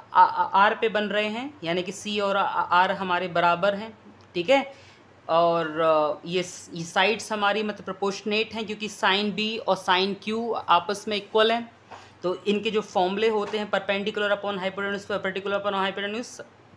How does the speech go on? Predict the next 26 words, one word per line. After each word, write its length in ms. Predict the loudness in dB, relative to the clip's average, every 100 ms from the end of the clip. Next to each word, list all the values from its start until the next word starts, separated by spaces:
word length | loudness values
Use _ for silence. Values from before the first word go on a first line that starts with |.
| -20 -12
पीआर 280 | -4 0 0
इधर 200 | 0 -4
ले 180 | -2 -2
गए, 220 | -2 -4 -6
एबी 220 | -6 -4 -4
इधर 180 | -4
ले 160 | -2 -4
गए, 220 | -2 -4 -8 -20 -20 -12
इसको 260 | -10 -2 -2
एक्स 340 | 0 -2 -2
के 180 | -6 -4
बराबर 420 | 0 2 2 0
मान 180 | -2 -2
लिया, 140 | 0 -2
यानी 120 | -4
कि 160 | -8 -8
एक 200 | -8 -8
सेम, 380 | -6 -4 -4 -6
सेम 520 | -14 -6 -2 0 0
रेशियो 360 | -2 -2 -4
मान 160 | -2 -4
लिया, 100 | -4
एक 100 | -6
प्रोपोर्शन 580 | -8 -8 -8 -6 -8 -10 -16 -2
मान 140 | 0
लिया। 320 | 2 0 -2